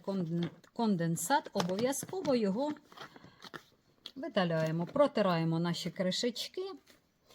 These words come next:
І ось так. А зараз, щоб не забирати ваш час, покажу, як же я це роблю із ось таким ящиком. У ящик я проставила свої горщички, натикала живців,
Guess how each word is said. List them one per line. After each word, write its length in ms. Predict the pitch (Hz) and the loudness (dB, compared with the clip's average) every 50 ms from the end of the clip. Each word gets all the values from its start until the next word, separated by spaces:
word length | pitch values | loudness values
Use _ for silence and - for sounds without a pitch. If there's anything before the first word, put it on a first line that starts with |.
| - - - - - - - - | -20 -20 -20 -20 -20 -20 -16 -10
І 140 | 359 381 359 | -6 -2 2
ось 220 | 311 285 269 - | 2 2 2 0
так. 460 | - - - 214 208 208 208 - - - - - - - - - | -6 -2 2 2 4 2 2 -2 -12 -20 -20 -20 -20 -20 -10 -4
А 140 | 226 240 | -2 -2
зараз, 360 | 233 311 330 311 302 285 - - | 0 2 4 6 6 4 4 2
щоб 180 | - 285 247 | 0 2 4
не 200 | 262 262 262 262 | 4 4 4 4
забирати 500 | 226 262 247 233 254 262 269 262 - 254 | 4 4 4 4 6 6 4 4 4 4
ваш 220 | 233 254 247 240 - | 4 4 2 2 0
час, 340 | - - 339 370 349 - | 2 4 6 6 6 4
покажу, 460 | - - 233 214 - 240 240 240 285 294 | 2 0 0 2 4 2 4 4 4 4
як 260 | 226 247 247 240 220 | 4 4 4 2 2
же 120 | 196 226 | 0 0
я 140 | 220 226 214 | 0 0 -2
це 200 | 220 - 240 226 | -2 -2 -2 0
роблю 460 | 214 214 202 196 214 233 285 294 240 - | 0 2 2 2 2 2 0 0 -2 -2
із 340 | 208 220 208 190 185 185 190 196 - - | -2 -2 -2 -2 -2 -2 -4 -6 -6 -4
ось 200 | 220 240 240 - | -2 -2 -2 0
таким 340 | - 208 190 196 220 220 214 | 0 -2 0 0 2 2 4
ящиком. 680 | 190 202 185 156 147 - - - - - - 156 180 - - - - - - | 4 4 2 2 0 -4 -6 -10 -10 -10 -10 -12 -12 -12 -14 -18 -18 -10 -2
У 80 | 247 262 | 0 2
ящик 500 | 262 285 269 240 208 - - 214 - 202 | 6 6 6 4 2 0 -4 -4 -2 -2
я 140 | 220 214 | -2 -2
проставила 1040 | 214 - - 226 247 254 - - - - 208 196 196 190 196 208 214 220 226 240 233 - _ _ _ _ - - - - - _ _ _ _ _ _ _ _ _ _ _ _ _ _ - - _ - - _ _ | -2 -2 0 2 2 2 4 2 2 2 2 0 0 0 0 -2 -2 -2 -4 -6 -8 -10 _ _ _ _ -20 -20 -20 -20 -20 _ _ _ _ _ _ _ _ _ _ _ _ _ _ -20 -20 _ -20 -20 _ _
свої 460 | - - - - 214 226 233 220 226 214 | -12 -8 -4 -2 0 2 2 4 2 2
горщички, 800 | 190 220 214 196 - - - - 226 220 - - - - 202 202 | 2 2 0 0 0 -2 -2 0 0 0 -2 -4 -6 -2 0 0
натикала 680 | 208 226 262 277 - 311 320 311 - 277 262 262 247 233 | 2 2 2 0 0 -2 -4 0 2 2 2 2 2 2
живців, 680 | 208 233 233 202 - - - - - 285 311 330 - | 2 2 2 2 0 -4 -4 0 2 2 2 0 -2